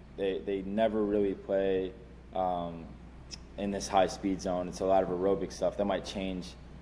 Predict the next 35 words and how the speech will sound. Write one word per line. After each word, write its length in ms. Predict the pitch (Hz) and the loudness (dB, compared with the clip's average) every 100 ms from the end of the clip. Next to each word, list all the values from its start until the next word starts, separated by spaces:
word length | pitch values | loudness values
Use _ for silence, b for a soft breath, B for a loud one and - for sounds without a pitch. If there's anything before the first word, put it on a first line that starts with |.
| - - | -12 0
my 280 | 98 90 82 117 | 4 4 4 2
emphasis 560 | 107 107 - 95 - | 2 2 2 -2 -2
of 140 | - - | -6 -4
training. 460 | 107 104 92 87 | 0 0 0 -6
So 140 | - 95 | 0 2
I 60 | |
might 280 | 95 92 90 - - - | 4 2 2 -4 -16 -4
emphasize 840 | 107 104 104 - 92 90 87 85 - - - - - - - | -2 0 -2 4 4 6 2 -4 -12 -12 -16 -16 -18 -18 -4
throughout 320 | 104 98 92 | 4 4 4
the 60 | 90 | -2
week 340 | 101 113 98 - - | 0 0 0 -4 -4
the 80 | 92 | -2
aerobic 440 | 90 104 98 87 | 4 4 4 0
side 260 | - 90 90 | 0 0 0
of 100 | 87 | -4
things 340 | 92 87 85 | -8 -8 -8
more. 240 | 90 87 87 - | -6 -6 -8 -8
Now, 220 | 92 95 | -2 0
if 120 | 92 - | 0 -2
the 80 | |
game 300 | 87 104 107 | -2 2 2
plays 460 | 104 104 95 90 - - - - 92 | 4 4 4 2 -6 -14 -18 -14 -8
middle, 460 | 101 107 107 98 | -2 2 4 4
higher 320 | 101 104 98 | 4 4 4
speed, 320 | 92 - 135 107 | 0 0 2 2
I'm 120 | 104 | 0
gonna 160 | 95 | -2
emphasize 720 | 85 87 95 - 95 92 90 - - - - - | -6 -8 -10 -2 2 2 0 -6 -16 -18 -18 -10
the 60 | 92 | -2
repeatability 920 | 98 90 101 90 92 92 90 90 87 - | -2 0 -2 0 2 2 2 0 -4 -8
and 120 | 90 87 | -6 -4
the 40 | |
high 220 | 90 90 | 2 2
speed 320 | 87 - 90 | 2 -4 -6
side 360 | - 87 85 | -2 0 0